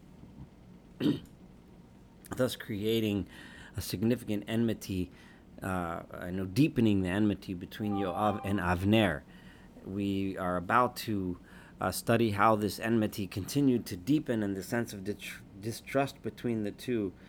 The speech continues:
uh, deepened and became, um, uh, difficult, uh, and became, uh, tragic. And that's what we're about to read today. "Vatihi hamilchama aruka," <coughs> the war, uh,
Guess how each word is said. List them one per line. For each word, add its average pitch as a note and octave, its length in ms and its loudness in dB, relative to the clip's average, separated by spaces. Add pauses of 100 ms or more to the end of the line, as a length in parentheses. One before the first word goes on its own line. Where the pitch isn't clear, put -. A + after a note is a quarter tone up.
(240)
uh, - 160 -8
deepened G#2+ 460 -2
and G2+ 260 -4
became, G2+ 720 -4
um, F#2 340 -6 (1600)
uh, F#2+ 180 -4
difficult, G2 680 -8 (120)
uh, G2 200 -4
and G2+ 160 -4
became, G#2 580 -4
uh, F#2+ 240 -4 (260)
tragic. A2 540 -2 (880)
And G2 240 -6
that's A2 160 -2
what G#2 140 -4
we're G2+ 180 -2
about G2 280 -4
to G#2+ 100 -6
read G2+ 180 -2
today. G#2 320 4
"Vatihi C#3 640 2
hamilchama B2+ 800 2
aruka," G#2+ 960 4
<coughs> - 20 -6
the G2+ 160 0
war, A2 540 4 (540)
uh, F#2 180 -2